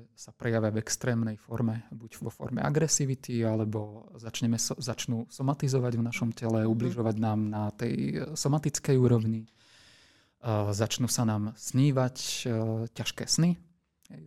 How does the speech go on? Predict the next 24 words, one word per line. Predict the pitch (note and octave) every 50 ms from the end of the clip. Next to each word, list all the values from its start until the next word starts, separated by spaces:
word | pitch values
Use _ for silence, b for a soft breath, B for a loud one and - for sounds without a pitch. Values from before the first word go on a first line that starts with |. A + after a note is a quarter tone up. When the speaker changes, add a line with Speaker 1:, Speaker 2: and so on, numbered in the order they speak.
| D3 - -
Speaker 1:
skrátka, | - - - C3+ B2+ - - - C3+ B2 B2 - - b b b b b b b
to, | b - B2+ - -
to | - B2 A#2+ - - -
všetko | A#2 - - - - -
môžu | B2+ B2+ B2+ A#2+ A#2+
spôsobiť, | - - - A#2+ - - A#2+ A2+ A2+ A2+ - -
e, | - A2+ G#2+ G#2+ G#2+ G#2 G#2 G#2+ G#2+ G#2 G#2 G#2 G#2+ G#2+
nekaskádované | A2 A#2+ - - C3 A2+ - - - A2+ A2 A2 G#2+ A2 G#2+ G#2+ G#2
a | G#2 G#2
neprejavené | G#2 - - - A#2 A2 G#2+ G#2 G2+ G2+
Speaker 2:
Mhm. | G2+
Speaker 1:
emócie | G2+ G2+ G2+ - - - A#2 A#2
mimochodom, | A2 A2 G#2 G#2 A2+ A2 - G#2+ - - - C#3 C3+ - _ _
hej. | - - - - D#3 - _ B B B B B B B B
Takže | B C3 B2 A#2 B2
áno, | A#2+ C3 C#3 B2+ G#2 G#2
e, | A#2+ - C#3 B2 A2+ A2 A2 G#2+
máme, | G#2 A2 A#2 B2+ B2+ B2 A2+ A2
máme | - A#2 A#2 A#2+ A#2+ A#2
kultúru, | - - A#2 A#2 A#2+ - - B2+ B2 B2 B2 B2 B2+ C3 C3
ktorá, | - - _ B2 A2+ A2 G#2+ G#2 G#2 G#2 A2 B2
ktorá | - - - A#2 A2+ G#2+
ešte | G#2+ - - A#2+
stále | - - - A#2+ A2+ A2+ A2 A2 A2 A2 A2 G#2+ G#2+ -